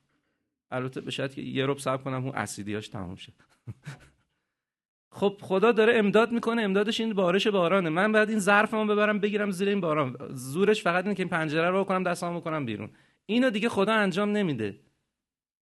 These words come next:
یه کسی، ببخشید میگم، آب بینیش اومده و گفتم: "آقا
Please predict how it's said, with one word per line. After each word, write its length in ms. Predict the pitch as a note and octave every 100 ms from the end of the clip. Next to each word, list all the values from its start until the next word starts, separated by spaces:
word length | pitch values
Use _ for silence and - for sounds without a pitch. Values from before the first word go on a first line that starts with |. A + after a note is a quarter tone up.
| _ -
یه 100 | D#3+
کسی، 500 | F3+ F3 E3 E3+ - _ _ _ _ _ _ _ - - - -
ببخشید 400 | C3+ C#3 - A2+
میگم، 280 | A2 B2
آب 280 | A2 B2 C#3
بینیش 300 | C#3 C3 C#3+
اومده 260 | C3 A#2+ B2+
و 60 |
گفتم: 220 | C3+ C3 C3+
"آقا 300 | C#3+ C#3+